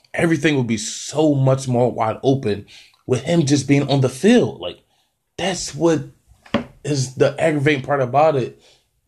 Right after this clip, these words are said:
He gave us one game, and he's been hurt ever since. And from what I've seen from reports, he's probably not gonna play in this Minnesota game. He most likely won't even play in the Dallas game either. So the most, the earliest we can hope for now at this point is the Buffalo game. And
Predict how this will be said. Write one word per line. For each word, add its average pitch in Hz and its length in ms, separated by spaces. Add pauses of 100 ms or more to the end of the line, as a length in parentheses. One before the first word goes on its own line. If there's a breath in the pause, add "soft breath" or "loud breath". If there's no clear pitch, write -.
(120)
He - 180
gave 147 240
us 127 140
one 156 340
game, 151 360
and 120 140
he's 131 220
been 131 140
hurt 139 200
ever 120 180
since. 139 360
And 110 260 (840 loud breath)
from 135 160
what 139 100
I've 147 120
seen 147 200
from 135 160
reports, 147 560 (580 soft breath)
he's 143 280
probably 143 720
not 131 260
gonna 120 160
play 123 140
in 117 80
this 104 120
Minnesota 104 400
game. 95 320 (640 soft breath)
He 117 340 (240)
most 147 340
likely 151 200
won't 127 280
even 127 180
play 127 160
in 117 60
the 104 60
Dallas 120 360
game 92 240
either. 113 300
So 92 720
the 101 100
most, 101 520
the 98 120
earliest 139 300
we 143 80
can 107 100
hope 156 180
for 101 160
now 113 240
at 92 120
this 127 140
point 90 240
is 87 60
the 82 120
Buffalo 85 420
game. 80 320
And 80 200